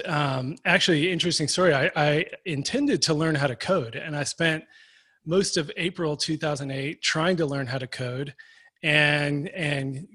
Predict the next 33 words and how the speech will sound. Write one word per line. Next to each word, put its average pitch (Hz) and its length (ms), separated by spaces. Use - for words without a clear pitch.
got 180 460
deep 196 240
enough 165 260
into 156 240
it 170 120
to 143 100
realize 143 400
it - 20
was 131 140
gonna 143 100
take 147 240
a - 20
few 143 200
years 143 500
to, 127 400
you 151 120
know, 113 160
actually 151 400
get 135 220
good 143 140
enough 139 180
to - 120
ship - 220
a 131 60
product 139 420
I'd 127 140
be 123 100
proud 165 280
of, 285 160
and 160 840
hired 180 260
a 165 40
contractor. 151 680